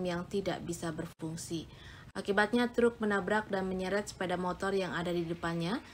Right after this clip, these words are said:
sejauh sekitar seratus lima puluh meter. Sepeda motor tersebut ditumpangi oleh satu keluarga yang terdiri dari seorang ayah dan dua anaknya.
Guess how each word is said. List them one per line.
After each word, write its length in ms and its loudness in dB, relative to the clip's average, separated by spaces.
sejauh 480 2
sekitar 480 2
seratus 400 0
lima 320 6
puluh 160 -2
meter. 400 0
Sepeda 320 6
motor 240 8
tersebut 480 4
ditumpangi 720 4
oleh 240 2
satu 320 -2
keluarga 400 4
yang 240 4
terdiri 400 4
dari 160 4
seorang 480 -2
ayah 480 4
dan 240 -2
dua 320 0
anaknya. 480 -6